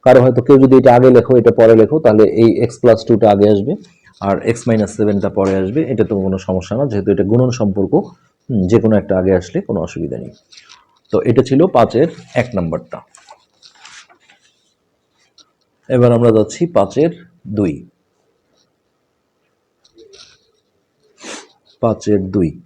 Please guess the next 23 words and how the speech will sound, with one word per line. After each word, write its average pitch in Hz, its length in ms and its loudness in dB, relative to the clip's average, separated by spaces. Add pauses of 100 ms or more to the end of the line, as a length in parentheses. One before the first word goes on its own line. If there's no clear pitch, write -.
(560)
তো 113 60 -2 (140)
এখানে 143 300 2
রাশিটা 131 400 2
আছে 127 180 -2
দেখো, 127 280 -2
এক্স - 300 -6
স্কয়ার 123 400 2 (460)
মাইনাস 117 560 0 (640)
ফাইভ 113 320 -2
এক্স - 520 -6 (800)
প্লাস 107 320 -4 (440)
টু। 113 140 -4 (1000)
তো 117 260 2
এখানেও 156 280 2
আমরা 143 260 4
ওই, 127 480 2
আহ, 117 200 -4
মৌলিক 135 380 4
রাশি 123 240 0
কিনা 113 240 0
আগে 104 140 0
শনাক্ত 110 360 -4
করব। 104 260 0